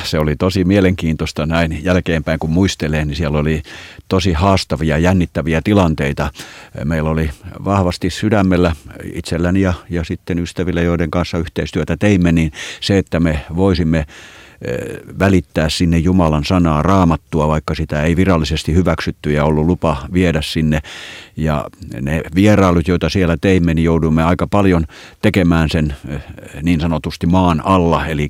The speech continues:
siihen ei ollut virallista lupaa. Ja muistan eräänkin tilanteen, kun me olimme metsässä pitämässä, eh, tai saimme olla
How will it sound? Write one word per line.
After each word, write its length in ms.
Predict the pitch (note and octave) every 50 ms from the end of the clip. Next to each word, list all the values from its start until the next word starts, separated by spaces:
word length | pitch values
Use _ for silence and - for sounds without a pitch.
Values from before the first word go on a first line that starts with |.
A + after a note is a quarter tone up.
| - D2
siihen 320 | - F2+ D2+ D2 D#2 D#2
ei 100 | D#2+ F2
ollut 260 | E2+ D#2+ D#2 D2 - - - - - - - - -
virallista 500 | - F#2 F2+ F2+ D#2+ D#2+ D2+ - - D#2
lupaa. 380 | F2 G2 F#2 - - D#2 D2+ C#2
Ja 200 | C#2+ C#2 C#2+ - - - - - - - -
muistan 300 | F#2 F#2+ F2+ - F#2+ F#2+
eräänkin 420 | G#2 G#2+ G#2+ G2 F2+ F2 - E2+
tilanteen, 520 | - G2+ G2 G2+ F#2 F2 - E2+ D#2+ D#2+ D2
kun 120 | D#2+ D#2+
me 140 | D#2+ D#2 - - - - - - - -
olimme 380 | C2 - - F2 E2+ E2+ F2+ F#2
metsässä 480 | G#2+ B2 A#2+ - - - - - - -
pitämässä, 640 | - E2+ - E2+ D#2+ D#2+ D#2 D#2 - - C2+ - C#2 D2 - -
eh, 120 | D#2 C#2+ D#2 -
tai 240 | - F2 E2+ E2+ E2
saimme 280 | - G2+ F#2 F#2+ F#2+
olla 240 | G2 G2 G2+ F2+ D2+